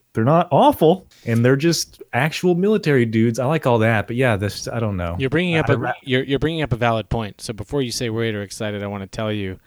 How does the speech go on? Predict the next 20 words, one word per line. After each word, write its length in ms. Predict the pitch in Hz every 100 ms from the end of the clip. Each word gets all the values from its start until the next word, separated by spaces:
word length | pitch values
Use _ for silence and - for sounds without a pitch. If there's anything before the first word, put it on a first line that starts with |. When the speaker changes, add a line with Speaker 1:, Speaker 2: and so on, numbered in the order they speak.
| _ 123
Speaker 2:
that 200 | 120 107
they 200 | 127 120
led 400 | 110 113 110 - _ _
an 120 | 139
exhaustive, 920 | 135 117 113 131 139 143 - 113 104 - _
that's 200 | 127 127
how 80 | 117
it's 120 | 107
described, 640 | - 107 - 104 101 101 - -
an 100 | 131
exhaustive 680 | 117 120 135 151 - 127 -
search 680 | - 127 110 - - - _
for 500 | _ 131 107 101 98 -
actors 440 | 110 107 - 98
to 100 | -
portray 420 | - 208 - 110 101
the 120 | 92
heroes. 480 | 98 95 90 90 -
And 260 | 117 101 98
after 520 | 110 113 - 113 107